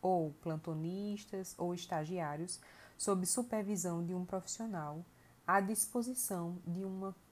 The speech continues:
comunidade ou instituição por períodos determinados ou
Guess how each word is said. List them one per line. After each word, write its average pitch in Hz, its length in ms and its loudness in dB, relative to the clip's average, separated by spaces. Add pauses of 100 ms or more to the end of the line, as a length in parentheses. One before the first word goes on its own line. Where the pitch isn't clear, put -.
comunidade 190 920 -2
ou 190 160 0
instituição 180 920 -4
por 180 160 -6
períodos 160 500 0
determinados 190 1080 -2
ou 170 220 -2